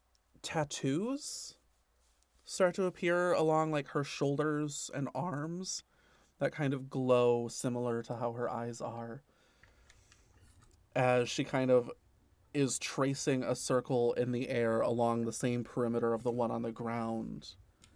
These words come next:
And before she connects both ends, she kind of looks at you guys.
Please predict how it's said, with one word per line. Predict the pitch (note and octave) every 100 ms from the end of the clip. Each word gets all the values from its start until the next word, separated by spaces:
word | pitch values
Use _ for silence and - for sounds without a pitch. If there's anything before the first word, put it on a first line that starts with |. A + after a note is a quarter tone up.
| _ _ _ _ _ _ _ _ _ _ _ _ _ _ _ _ _ _ - _ - _ _
And | - C3 B2 B2 A#2+ A#2 - - _ _ _ _ _ _ _ _ _ _ C#3
before | C3+ - D#3 C3+
she | - C#3
connects | - C#3 B2+ C3 - -
both | C#3 C3+ B2+ -
ends, | C3 B2 A#2+ A#2+
she | -
kind | C3+ C3
of | B2+
looks | C3+ C3+
at | A#2+
you | C#3+
guys. | C#3 C3+